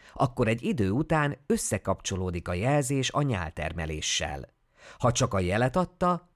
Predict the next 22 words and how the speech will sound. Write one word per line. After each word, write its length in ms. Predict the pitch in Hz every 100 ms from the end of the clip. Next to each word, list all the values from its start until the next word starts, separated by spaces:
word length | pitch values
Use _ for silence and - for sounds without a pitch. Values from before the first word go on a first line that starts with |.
| -
de 240 | 104 117
a 100 | 98
kutyák 460 | 123 113 101 90 98
nem 260 | 95 87
kaptak 400 | 101 131 - 170
ételt, 520 | 156 131 117 104 98 - - -
a 80 | 95
nyáltermelés 1080 | 90 147 196 165 147 113 101 90 85 - -
akkor 360 | 87 - 85
is 160 | 73 -
megindult. 800 | 82 78 78 - 73 67 - - _ _ - -
A 120 | -
pszichológia 840 | - - 233 208 185 151 120 120 104
ezt 260 | - 101
úgynevezett 720 | - 185 147 110 104 95 95 -
klasszikus 680 | 202 185 - 90 - 87
kondicionálásnak, 1300 | - 95 85 87 95 87 87 87 90 87 - 98 92 - - -
feltételes 920 | - 104 95 113 120 151 151 156 -
és 220 | 147 147
feltétlen 800 | - 165 110 92 87 78 85 82
reflexeknek 840 | 73 78 - 76 - 80 87 76 85
nevezi. 540 | 82 76 - 69 67